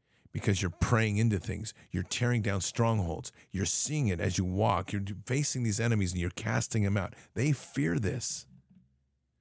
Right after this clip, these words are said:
Why do you think they go after kids so much? Because kids have the purity of connection with God and, like,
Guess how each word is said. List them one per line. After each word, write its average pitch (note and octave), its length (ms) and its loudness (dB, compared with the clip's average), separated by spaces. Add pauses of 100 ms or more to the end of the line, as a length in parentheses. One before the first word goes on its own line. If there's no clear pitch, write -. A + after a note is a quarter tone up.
(380)
Why A#2 100 -2
do - 60 0
you - 40 -4
think B2 160 2
they A2+ 80 -2
go G#2+ 120 -2
after G2+ 180 -2
kids - 280 -4
so - 140 -4
much? - 280 -6
Because G2+ 260 -2
kids A#2+ 260 -2
have G#2 160 -2
the - 80 -4
purity A2 320 0
of F2+ 100 -4
connection F#2+ 400 -2
with F#2 140 -2
God G2 240 -2
and, F#2+ 100 0
like, F#2 180 -4